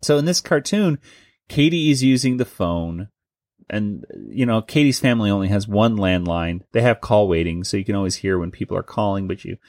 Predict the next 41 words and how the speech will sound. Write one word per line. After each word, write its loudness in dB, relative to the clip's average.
it's -20
back 0
in -4
the -2
day 2
before -6
caller -8
I -6
D -2
or -2
anything, -8
so -8
you -4
didn't 0
know 4
who -4
was -8
calling. -4
You -12
just -14
had -4
to -14
click -6
the -8
phone -4
and -8
go, -2
"Hello? 2
Okay, 0
I'll 0
call 2
you 2
back. 2
I'm -4
on -2
the -2
other -2
line," -6
which, -4
you 0
know, -2